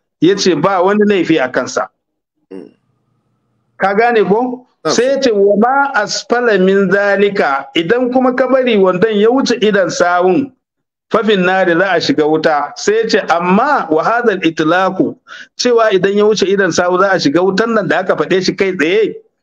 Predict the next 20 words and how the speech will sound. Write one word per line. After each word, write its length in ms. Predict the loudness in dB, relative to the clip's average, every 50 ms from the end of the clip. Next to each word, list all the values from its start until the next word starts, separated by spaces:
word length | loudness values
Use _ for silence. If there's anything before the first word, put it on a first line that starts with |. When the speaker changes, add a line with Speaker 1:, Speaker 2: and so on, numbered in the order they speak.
| _ _ -4 -2
Speaker 1:
ma'amulun 560 | -2 0 0 -2 0 0 0 2 2 2 0
ala 320 | 2 0 2 2 2 2 2
ma 200 | 0 0 0 2 0
warada 360 | 0 2 2 2 2 2 0 2
min 160 | 0 0 0
kaidil 440 | 0 -2 -2 0 2 2 0 0 0
kuyala. 560 | 0 0 0 2 2 2 2 2 0 -4 -6 -12 _ _ _ _ _ -4
Ana 320 | -4 -2 0 -2 -2 0
ɗaukan 340 | -2 -2 -2 0 0 -2 0
sa 120 | 0 0 0
ne 100 | 0 0
fa 120 | 0 0 0
ga 120 | 0 0
wanda 280 | 2 2 0 2 2 2
ya 80 | 2
wuce 200 | 2 0 0 0 0
idon 280 | 0 2 0 0 0 0
sawun 520 | -2 -2 -2 -2 0 0 2 2 0 0 0 -2
don 320 | -2 0 2 0 0 0
isgili. 640 | 0 -2 -2 -2 -6 -4 -2 -2 0 0 -2 -2 -4